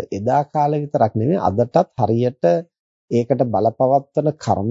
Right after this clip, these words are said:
විපාකය මොකක්ද කියලා හරියට තේරුම් අරගෙන ඒ කර්මය යටපත් කරන්න පුළුවන් විදිහේ කුසල කර්ම සිද්ධ කළොත් කර්මජ වශයෙන් ඇතිවෙන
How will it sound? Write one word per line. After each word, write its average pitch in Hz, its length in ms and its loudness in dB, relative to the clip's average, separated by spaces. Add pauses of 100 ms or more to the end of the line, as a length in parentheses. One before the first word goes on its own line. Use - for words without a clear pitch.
විපාකය 143 600 -2
මොකක්ද 131 500 0
කියලා 143 300 -2
හරියට 131 340 0 (100)
තේරුම් 113 480 2
අරගෙන 127 440 0 (560)
ඒ 120 180 4
කර්මය 156 540 0
යටපත් 127 580 0
කරන්න 147 440 0
පුළුවන් 151 500 0
විදිහේ 151 420 0
කුසල 135 380 0
කර්ම 151 340 -2
සිද්ධ 107 400 -4
කළොත් 190 380 2 (960)
කර්මජ 143 500 0 (300)
වශයෙන් 156 520 0
ඇතිවෙන 143 420 0